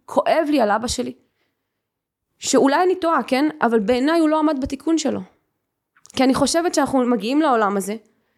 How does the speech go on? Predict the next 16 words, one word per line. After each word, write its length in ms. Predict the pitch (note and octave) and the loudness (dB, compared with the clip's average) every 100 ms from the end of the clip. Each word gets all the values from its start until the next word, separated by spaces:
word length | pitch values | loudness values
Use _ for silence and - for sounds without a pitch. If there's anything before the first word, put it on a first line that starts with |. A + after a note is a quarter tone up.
| _ - | _ -2
מקבלים 440 | A#3 A#3+ A3+ E4 | 0 2 2 0
חוויות 440 | - C#4 A#3 C4+ - | 0 0 0 -2 -4
קשות 560 | - G#3+ - C#4+ - - | -6 -4 -2 -2 -4 -2
מאוד, 400 | A#3+ - A3+ A3+ C4+ _ _ _ _ _ _ _ - | 0 2 0 -2 -10 _ _ _ _ _ _ _ -2
כדי 220 | A#3+ A#3+ | 0 0
שנתקן, 640 | A#3+ B3 A3 - D4+ A#3 F#3 - _ _ _ _ _ _ _ | 0 -4 -6 -6 -2 -2 -4 -10 _ _ _ _ _ _ _
כדי 180 | C4 B3+ | 0 2
שלא 240 | C4 C4 | 2 2
נעביר 380 | D#4+ B3 B3+ C#4 | 2 0 0 0
את 80 | A3+ | 0
זה 140 | G#3+ | 0
הלאה, 240 | A3 G#3+ F#3+ - _ - | 0 -2 -8 -16 _ -2
כדי 140 | B3 | 0
שנשבור 400 | A#3+ A#3+ A3 C4+ | 0 -2 -2 -2
את 80 | D4+ | -2
השרשרת. 640 | D4+ A3+ - C4+ G#3+ - | -4 -4 -4 -4 -4 -8